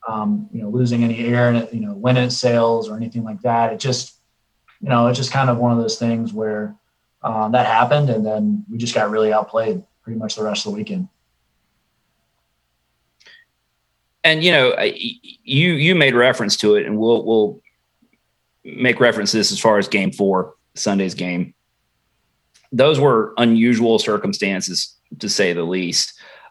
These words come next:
Speaker 2: um, because of, of everything that their program has been through and that Coach Finwood has been through. And we moved the game time, um, for, uh, for memorial service for Coach Finwood's wife on, on Sunday.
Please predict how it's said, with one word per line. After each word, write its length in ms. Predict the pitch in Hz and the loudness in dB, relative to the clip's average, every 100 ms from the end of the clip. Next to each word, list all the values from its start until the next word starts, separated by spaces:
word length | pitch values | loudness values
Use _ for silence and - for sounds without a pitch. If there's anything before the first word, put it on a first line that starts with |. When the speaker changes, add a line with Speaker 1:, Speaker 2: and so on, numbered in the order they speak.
| - | -4
Speaker 2:
um, 580 | 90 90 90 87 87 - _ - - - - | 0 2 0 -2 -4 -8 _ -14 -12 -12 -4
because 360 | 101 - 104 98 | -4 0 -2 0
of, 240 | 92 87 - | -2 -2 -4
of 140 | 95 | 0
everything 540 | 104 98 - 101 95 90 | 2 2 0 -2 0 0
that 280 | 90 - - | -2 -2 -2
their 180 | 107 95 | 0 0
program 720 | - 107 95 95 92 87 - _ _ | 2 2 2 -2 -4 -6 -10 _ _
has 200 | 95 90 | -4 -2
been 180 | 101 90 | -4 -4
through 320 | - 90 85 | -4 -4 -4
and 120 | 82 | -4
that 100 | 82 | -4
Coach 220 | - 85 | -4 -4
Finwood 380 | - 98 90 90 | -2 -4 -2 -2
has 100 | 85 | -4
been 180 | - 90 | -6 -8
through. 200 | 85 87 | -6 -6
And 100 | 87 | -4
we 80 | 87 | -4
moved 240 | 90 87 | -4 -4
the 60 | 90 | -6
game 280 | 82 87 85 | -6 -6 -6
time, 440 | 90 85 85 85 - - - _ | -6 -4 -4 -8 -14 -20 -20 _
um, 480 | 82 82 82 80 71 | -4 -2 -2 -4 -6
for, 600 | - 90 85 82 78 - | -4 0 0 0 -2 -6
uh, 340 | 82 82 78 76 - | -6 -6 -6 -10 -6
for 100 | - | -2
memorial 440 | 92 87 95 101 90 | 0 2 2 2 2
service 600 | - 92 87 82 - - | 0 0 0 -2 -4 -6
for 180 | 92 82 | -6 -2
Coach 220 | 95 76 | -2 -2
Finwood's 420 | - 90 85 80 | -4 -2 -4 -4
wife 480 | 87 92 90 85 - _ | -2 0 0 -4 -14 _
on, 340 | 87 85 80 73 | -6 -4 -4 -4
on 160 | 85 82 | -4 -4
Sunday. 600 | - 90 87 85 82 | -4 -2 -2 -2 -4